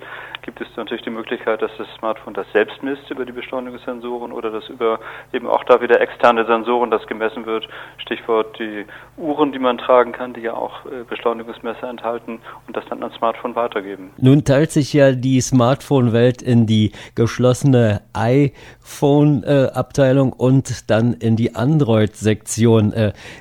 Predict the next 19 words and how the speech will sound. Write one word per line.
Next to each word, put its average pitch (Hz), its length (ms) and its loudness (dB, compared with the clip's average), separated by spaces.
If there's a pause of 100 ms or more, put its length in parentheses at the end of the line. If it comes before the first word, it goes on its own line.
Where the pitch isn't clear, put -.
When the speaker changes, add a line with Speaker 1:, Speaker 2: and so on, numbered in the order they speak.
(260)
Speaker 2:
gibt 135 240 0
es 147 220 0
für 131 580 2
beide 131 680 2
Bereiche, 135 760 2 (280)
äh, 120 200 -2
gleich 117 640 0
viel 156 320 2
oder 117 360 2
in 117 160 2
gleichem 117 400 2
Umfang 143 540 0 (240)
Apps? - 640 -6 (1040)
Speaker 1:
Im 123 120 -8
Wesentlichen 120 460 -4
ja, 92 200 0
muss 92 200 -12
man 98 140 -8
sagen. 92 300 -8